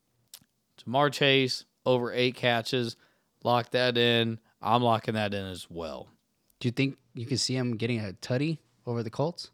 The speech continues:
Speaker 2: Or you won't go that far to say that? That's my only question I got.
Speaker 1: The problem
Speaker 2: 'Cause
Speaker 1: is
Speaker 2: he
Speaker 1: that
Speaker 2: really is the highlight player of this
Speaker 1: is
Speaker 2: game.
Speaker 1: that Gus Bradley is gonna know how to shut him down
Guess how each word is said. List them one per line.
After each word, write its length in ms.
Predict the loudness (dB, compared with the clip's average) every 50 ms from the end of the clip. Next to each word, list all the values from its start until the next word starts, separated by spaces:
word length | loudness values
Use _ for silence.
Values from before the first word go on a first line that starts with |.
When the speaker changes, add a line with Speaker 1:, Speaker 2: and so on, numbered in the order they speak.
| _ _ _ _ _ _ _ _ _ _ _ _ _ _ _ _ _ _ _ _ _ _ _ _ _ _ _ _ _ _ _ _ _ _ _ _ -6
Speaker 2:
Or 80 | -2
you 80 | 0 2
won't 140 | 2 2 4
go 140 | 4 4 4
that 160 | 4 4 4
far 140 | 2 2 2
to 80 | 0
say 180 | -2 -4 -6 -6
that? 260 | -8 -10 -10 -12 -14 _ _ _ _ _ _ _ _ _ _ _ _ _ _ _ _ _ _ _ _ _ _ _ _ _ _ _ _ _ _ _ _ _ _ _ _ _ _ _ _
That's 160 | -6 -4 -2 0
my 80 | 0
only 140 | -2 -2 -4
question 280 | -6 -6 -6 -4 -6 -8
I 60 | -8
got. 260 | -8 -8 -10 -10 -12 -8 -4
Speaker 1:
The 140 | -2 -2
problem 460 | -2 2 4 6 6 6 4 2 0 2
Speaker 2:
'Cause 80 | 2
Speaker 1:
is 140 | 2 4 4
Speaker 2:
he 80 | 4 4
Speaker 1:
that 140 | 4 4 4
Speaker 2:
really 200 | 4 4 2 2
is 100 | 0 -2
the 80 | -2 -2
highlight 340 | -2 0 0 0 0 -2 -4
player 300 | -2 -2 -2 -2 -4 -8
of 100 | -10 -10
this 120 | -8 -8
Speaker 1:
is 60 | -2 2
Speaker 2:
game. 40 | 4
Speaker 1:
that 200 | 4 4 4 4
Gus 240 | 6 6 6 6 4
Bradley 540 | 0 0 2 2 2 2 2 0 0 0 0
is 140 | 0 0 -2
gonna 220 | -2 0 0 0
know 380 | 0 0 2 2 2 2 0 0
how 200 | -2 -2 -4 -4
to 100 | -4 -6
shut 300 | -8 -6 -6 -6 -6 -6
him 260 | -8 -10 -8 -8 -6
down 440 | -6 -6 -6 -6 -8 -12 -14 -18 -20